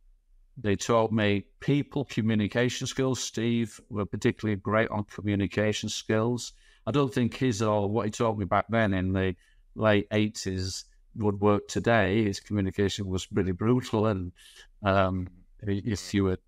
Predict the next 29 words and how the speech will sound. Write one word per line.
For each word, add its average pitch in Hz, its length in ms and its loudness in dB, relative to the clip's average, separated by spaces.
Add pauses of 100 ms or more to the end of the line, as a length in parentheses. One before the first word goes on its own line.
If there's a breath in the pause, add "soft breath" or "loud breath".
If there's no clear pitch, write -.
you 104 120 4
know, 92 360 2
in 92 100 0
a 90 80 -4
company, 95 500 0
probably 95 380 -2
H 98 280 0
R 101 220 4
would 87 200 -4
have 87 220 0
you, 95 180 0
and 95 120 0
it, 92 100 -4 (200)
you 98 160 2
know, 87 180 0
there'd 90 140 -4
be 92 80 2
problems. 92 480 -2
But 95 240 -6
back 113 240 0
in 98 100 0
those 107 220 2
days, 85 200 -2
it 95 40 -4
was 90 120 -8
a 98 40 -2
different 92 360 -4
time. 98 460 0
He 90 240 -2